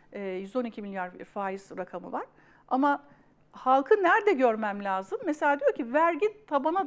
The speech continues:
yayılmadı. Ya vergi tabana yayıldı zaten. Gelir yayılmadı. Gelir adaletsizliği var bu ülkede.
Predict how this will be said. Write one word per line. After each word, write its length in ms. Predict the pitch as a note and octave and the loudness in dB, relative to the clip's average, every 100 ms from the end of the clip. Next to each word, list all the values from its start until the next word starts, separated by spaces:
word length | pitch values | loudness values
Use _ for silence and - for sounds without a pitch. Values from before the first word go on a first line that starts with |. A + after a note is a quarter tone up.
| B3 | -2
yayılmadı. 540 | B3+ D4 D4+ A3 F3 | 0 2 2 -2 -4
Ya 220 | F#3 A3 A3 | -2 -2 2
vergi 280 | B3+ B3 | 2 0
tabana 340 | C#4+ A#3+ C4 D4+ | -4 -2 0 0
yayıldı 340 | A#3+ A#3 B3+ | 0 -2 -2
zaten. 420 | B4 A4+ - E3 - _ _ F#3+ | 2 2 2 -4 -6 _ _ -8
Gelir 280 | F#3+ A3 G4 | -2 0 4
yayılmadı. 500 | A#4+ A4+ F#4+ C4+ F#3 | 6 6 4 0 -2
Gelir 320 | F3 A#3+ E4 | -4 -2 0
adaletsizliği 760 | C#4 C#4+ B3 A#3 A3+ G3 G3 F3 | 4 4 2 -4 -10 -8 -6 -4
var 220 | E3 E3 | -6 -6
bu 120 | D#3 | -12
ülkede. 320 | D3+ - - | -12 -16 -18